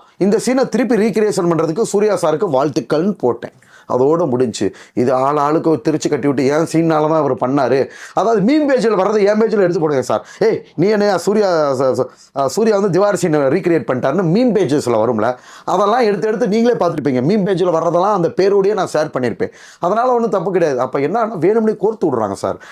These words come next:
லேட்டஸ்டா ஒரு நடிகர்களுக்கு நம்மளுக்கு கருத்து வேறுபாடு இருந்துச்சு. நீங்க பார்த்துருப்பீங்க, ஒரு YouTube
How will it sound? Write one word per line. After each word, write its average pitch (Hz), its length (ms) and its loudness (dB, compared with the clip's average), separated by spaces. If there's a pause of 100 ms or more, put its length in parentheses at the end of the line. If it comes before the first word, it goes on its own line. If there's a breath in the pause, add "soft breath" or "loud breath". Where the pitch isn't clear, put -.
(160 loud breath)
லேட்டஸ்டா 180 420 0
ஒரு 165 160 2
நடிகர்களுக்கு 147 680 2
நம்மளுக்கு 135 340 0
கருத்து 175 320 0
வேறுபாடு 120 420 0
இருந்துச்சு. 113 260 0 (260 loud breath)
நீங்க 139 200 2
பார்த்துருப்பீங்க, 175 300 0 (160)
ஒரு 123 180 -4
YouTube 160 260 -2